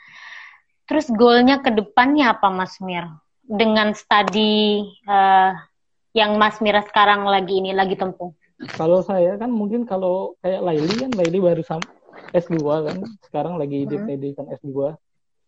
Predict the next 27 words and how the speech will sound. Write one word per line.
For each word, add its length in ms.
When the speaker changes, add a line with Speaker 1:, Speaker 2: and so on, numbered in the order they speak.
Speaker 2:
Jadi 280
pilihannya 540
masih 180
luas. 400
Jadi 320
Laili 320
misalnya 360
mau 120
kerja 240
di 80
perusahaan 480
bisa, 480
masih 240
mau 160
kerja 320
di 440
M 160
N 160
C 240
bisa 480
gitu. 160
Dan 600
mungkin 240
Speaker 1:
Hmm. 40
Speaker 2:
pekerjaan-pekerjaan 760
yang, 220
yang 200